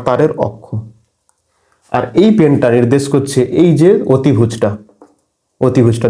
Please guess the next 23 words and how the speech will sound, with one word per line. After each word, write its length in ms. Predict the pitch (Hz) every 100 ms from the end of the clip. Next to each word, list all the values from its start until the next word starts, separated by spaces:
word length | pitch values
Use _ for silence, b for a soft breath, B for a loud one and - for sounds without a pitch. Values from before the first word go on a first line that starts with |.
| 123
দেখো 140 | 147 143
তো, 40 | 139
এই 40 | 127
যখন 160 | 147 123 107
ঘুরছে, 360 | 143 139 - 113 - _ - _ _ _ _ -
এই 60 | 123
যখন 200 | 127 143 123
ঘুরছে, 300 | 113 143 143 135
এরকমভাবে 400 | 120 120 117 117 120
যখন 140 | 120 117 107
ঘুরছে, 340 | 135 135 117 110 - _ _ _ _ _ _ _ _ _ _ _ _ _ _ _ _ _ _ _ _ _ _ _ _ _ _ _ _ _ _ _ _ _ _ - - - - _ _ _ _ _ _ _ -
এ 40 | -
যখন 200 | 127 - 143
এইরকমভাবে 460 | 127 135 139 139 139 117
ঘুরছে, 340 | 139 139 - 127 - _ _ _ _ _ _ _ -
থিটার 340 | 156 135 175 170
মান 120 | 165 160
তো 60 | 156 110
ধ্রুবক। 300 | 117 107 - - _ _ _ _ _ _ _ -
এই 60 | 156 139
দুটো 180 | - - 135
এইভাবে 300 | 135 117 113 110
দেখো, 180 | 104